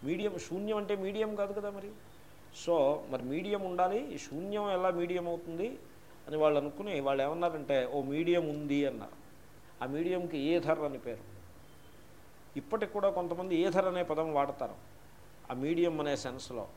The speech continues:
అది తప్పది. మైకెల్సన్ మార్లీ అని ఒక ఎక్స్పెరిమెంట్ ఒకటి ఉంది. ఆ ఎక్స్పెరిమెంట్లో, ఆ ఎక్స్పెరిమెంట్ ఏం చేసిందంటే, ఈథర్ థియరీని డిమాలిష్ చేసి పారేసింది.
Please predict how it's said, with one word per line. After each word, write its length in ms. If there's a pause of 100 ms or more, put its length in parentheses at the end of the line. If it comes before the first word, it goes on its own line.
(140)
అది 140
తప్పది. 340 (800)
మైకెల్సన్ 580
మార్లీ 440
అని 100
ఒక 160
ఎక్స్పెరిమెంట్ 480
ఒకటి 200
ఉంది. 120 (720)
ఆ 40
ఎక్స్పెరిమెంట్లో, 920
ఆ 200
ఎక్స్పెరిమెంట్ 460
ఏం 160
చేసిందంటే, 460
ఈథర్ 460 (120)
థియరీని 340
డిమాలిష్ 640
చేసి 160
పారేసింది. 480